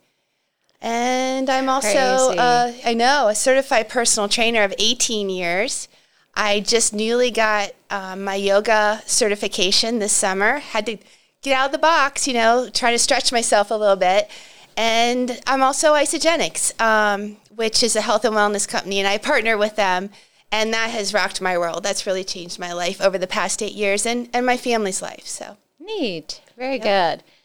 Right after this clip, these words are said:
Speaker 2: So given she's a trainer and, and she's a salesperson as well, um, you do, you do, you know, how to sell things and package things and present things in a
Speaker 1: Well,
Speaker 2: really
Speaker 1: I like to
Speaker 2: positive
Speaker 1: share, yeah.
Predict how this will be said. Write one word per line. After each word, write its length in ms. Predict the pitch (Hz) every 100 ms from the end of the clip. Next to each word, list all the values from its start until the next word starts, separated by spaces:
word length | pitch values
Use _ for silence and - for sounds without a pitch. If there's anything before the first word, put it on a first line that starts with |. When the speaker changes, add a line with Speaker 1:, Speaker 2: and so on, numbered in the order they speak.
| _ _
Speaker 2:
So 460 | - 233 220 190 - 202
given 220 | 240 220
she's 200 | - -
a 80 | 190
trainer 640 | - 180 175 170 165 160
and, 580 | 160 151 156 143 143 87
and 240 | 147 156
she's 240 | - 175
a 40 | 165
salesperson 760 | - 151 143 - 156 - 156
as 180 | 151 147
well, 560 | 151 139 135 135 156 -
um, 540 | 170 147 135 135 156 160 - - _ _ _ _ _ _ _
you 100 | 233
do, 240 | 190 165 -
you 160 | 240
do, 260 | 226 170 147
you 140 | 160
know, 340 | 160 156 156 165 -
how 160 | 190 165
to 200 | 151 156
sell 280 | - 226 202
things 320 | 190 185 185
and 100 | 175
package 440 | 190 175 170 -
things 560 | - 156 151 151 175 -
and 400 | 139 143 151 -
present 320 | 170 165 160
things 260 | 160 156 -
in 120 | 156
a 200 | 143 160 _
Speaker 1:
Well, 140 | 247 294
Speaker 2:
really 100 | 277
Speaker 1:
I 40 |
like 220 | 277 277
to 60 | 330
Speaker 2:
positive 100 | 294
Speaker 1:
share, 440 | 302 226 185 208 -
yeah. 300 | 254 175